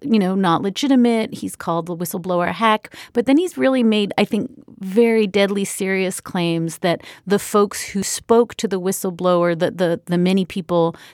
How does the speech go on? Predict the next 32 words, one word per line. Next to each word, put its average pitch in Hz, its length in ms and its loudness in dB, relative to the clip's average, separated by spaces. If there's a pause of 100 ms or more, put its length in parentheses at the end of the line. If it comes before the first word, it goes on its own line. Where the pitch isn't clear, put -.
that 196 140 2
were 196 200 2
in 185 120 0
the 180 100 -2
room, 180 300 -2
as 170 160 -4
you 175 120 -4
say, 165 460 -2 (200)
who 214 120 2
came 214 260 2
forward, 220 360 4
they 180 100 2
maybe 196 260 2
weren't 196 320 -2 (100)
brave 190 520 0
enough 190 220 0
to - 80 -6
blow 175 220 2
a 175 40 2
whistle, 185 300 -2
but 170 140 -4
they 175 100 -2
certainly 254 460 0
came 190 320 -2
forward 160 720 0 (280)
to 214 120 2
this 214 300 2
individual 165 720 0
and 165 160 -2
said, 160 400 -4 (300)
"This 202 320 2
happened," 185 680 0